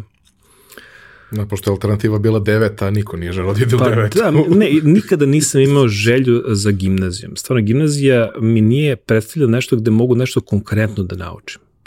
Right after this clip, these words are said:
Speaker 2: U stvari, to je bilo jasno. Znači, bila je neka, neka stručna škola, a da nije gi-, znači, da apsolutno nije gimnazija, nego da bude neka stručna škola.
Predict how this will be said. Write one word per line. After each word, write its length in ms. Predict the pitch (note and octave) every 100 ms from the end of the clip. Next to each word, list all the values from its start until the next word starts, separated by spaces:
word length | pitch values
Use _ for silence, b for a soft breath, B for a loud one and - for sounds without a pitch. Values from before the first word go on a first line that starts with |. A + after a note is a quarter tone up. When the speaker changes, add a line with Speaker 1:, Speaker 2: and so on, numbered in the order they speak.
| _ -
Speaker 2:
U 20 |
stvari, 180 | - D#3
to 80 | F3
je 40 |
bilo 180 | D#3+ F3+
jasno. 420 | A#2 A#2 - - -
Znači, 240 | F#2 F#2+
bila 200 | G2 E3
je 60 | C3
neka, 260 | C3+ - - -
neka 540 | G#2 A2+ D#3+ - B2
stručna 580 | G#2+ - - C#3+ - A2
škola, 500 | G2+ - F#2 A2 F3+ -
a 100 | A2+
da 120 | G#2+
nije 240 | G#2+ A2 G2+
gi-, 160 | F2+ -
znači, 240 | G#2 F#2 G#2+
da 140 | G2 -
apsolutno 360 | G2+ - A2 A2+
nije 120 | G#2+
gimnazija, 480 | F#2 G2+ A#2 E3+ E3+ B B B -
nego 120 | A2+
da 80 | A2+
bude 220 | B2 B2+
neka 300 | B2 - A#2 B B B
stručna 360 | - B2+ -
škola. 240 | G2+ -